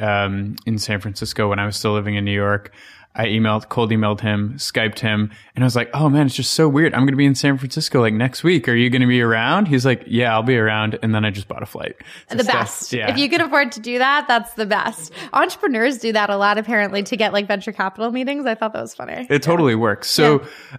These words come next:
Speaker 2: Yeah.
Speaker 1: um, say you're, you don't have a brand name or whatever.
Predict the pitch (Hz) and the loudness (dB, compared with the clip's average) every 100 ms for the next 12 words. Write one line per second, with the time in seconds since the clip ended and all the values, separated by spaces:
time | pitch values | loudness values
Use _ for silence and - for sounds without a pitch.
0 | - 135 131 127 127 - _ - - - | -2 0 4 4 2 -2 _ -20 -10 -2
1 | - 170 220 190 151 139 120 - - - | 2 2 4 4 4 4 2 0 -6 -2
2 | 127 127 127 113 135 131 127 113 107 104 | 2 4 2 2 2 2 0 -2 -2 -4
3 | 107 101 101 104 104 101 98 98 101 98 | -4 -2 -2 -2 -4 -6 -6 -6 -8 -8
4 | 98 85 123 92 | -8 -10 -10 -14